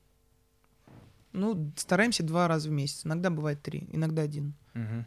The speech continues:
Speaker 1: Ну, как бы, как в нормальных театрах.
Speaker 2: Короче, как, а, нет, такое нельзя говорить. Я хотел сказать, как обычно, Ира там всех разъёбывает, бля, но это будет обидно твоим коллегам, поэтому
Speaker 1: Они у меня очень хорошие.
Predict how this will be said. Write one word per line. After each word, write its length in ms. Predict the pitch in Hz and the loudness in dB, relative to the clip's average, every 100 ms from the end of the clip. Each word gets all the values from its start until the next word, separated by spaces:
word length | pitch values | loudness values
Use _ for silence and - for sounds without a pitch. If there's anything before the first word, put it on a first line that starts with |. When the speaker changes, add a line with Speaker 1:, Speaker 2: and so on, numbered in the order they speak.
| - - - | -10 -18 -12
Speaker 1:
Ну, 120 | - 185 | -8 -6
как 200 | 202 180 | -6 -6
бы, 120 | 175 | -8
как 300 | - 175 - | -8 -10 -10
в 220 | 180 170 165 | -14 -10 -8
нормальных 400 | 170 170 160 151 | -6 -4 -6 -10
театрах. 340 | - 151 - - - | -12 -14 -14 -20 -20
Speaker 2:
Короче, 320 | - 143 131 - | 0 2 2 -2
как, 240 | 131 - - | -8 -8 -4
а, 140 | 107 | -2
нет, 180 | 104 98 | -2 -4
такое 240 | 104 110 | -6 -4
нельзя 240 | 107 101 98 | -4 -4 -6
говорить. 220 | 95 92 | -8 -6
Я 40 | 123 | -4
хотел 180 | 131 127 | -2 -4
сказать, 280 | - 127 | 0 4
как 200 | - 127 | 4 2
обычно, 420 | 139 143 143 131 135 | -2 -2 -2 -2 -2
Ира 160 | 127 | -4
там 180 | - 117 | -4 -6
всех 240 | - 127 | -6 -6
разъёбывает, 720 | - 123 139 160 107 98 95 | -4 -4 -4 -4 -6 -8 -8
бля, 300 | 90 82 80 82 120 | -8 -8 -8 -10 -10
но 520 | 107 107 104 101 101 - - _ _ _ _ _ | -8 -6 -4 -6 -8 -10 -20 _ _ _ _ _
это 180 | 107 104 | -10 -8
будет 200 | 98 98 | -8 -6
обидно 380 | 101 98 95 95 | -6 -6 -8 -10
твоим 360 | - 92 92 | -8 -8 -8
коллегам, 480 | 87 90 107 92 92 - | -10 -10 -10 -10 -14 -14
поэтому 460 | - - - - - - - - _ _ _ _ | -16 -14 -16 -16 -16 -20 -20 -20 _ _ _ _
Speaker 1:
Они 240 | - 175 165 | 2 4 4
у 20 | |
меня 180 | 165 165 | 4 4
очень 200 | 165 - | 2 -2
хорошие. 480 | - 156 147 - | -4 -4 -4 -6